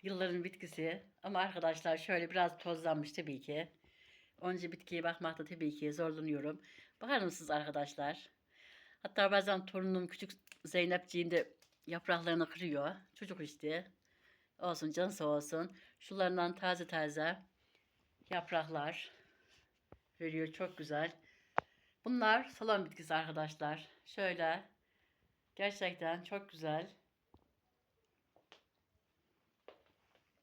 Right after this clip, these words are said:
Şu da şöyle arkadaşlar. Mısır,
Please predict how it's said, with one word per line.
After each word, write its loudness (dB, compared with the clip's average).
Şu -10
da -2
şöyle 2
arkadaşlar. -2
Mısır, -8